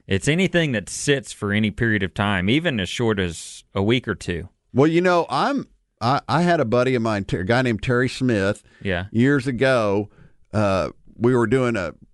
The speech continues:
Speaker 2: church cleanup project, and, and he had his chainsaw there, and, and he was putting gas in. He goes, "I never,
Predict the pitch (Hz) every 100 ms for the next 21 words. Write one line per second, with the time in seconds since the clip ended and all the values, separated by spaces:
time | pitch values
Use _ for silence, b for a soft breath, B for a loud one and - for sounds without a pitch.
0 | _ - 139 127 - - - 135 135 135
1 | - 135 127 123 131 123 127 127 - 104
2 | 95 92 101 104 98 117 117 120 104 -
3 | 131 123 120 135 120 113 113 113 113 113
4 | 113 104 82 - b b b - 107 98
5 | 98 107 104 135 107 110 117 117 127 107
6 | 101 98 - 120 131 117 127 147 123 107
7 | 82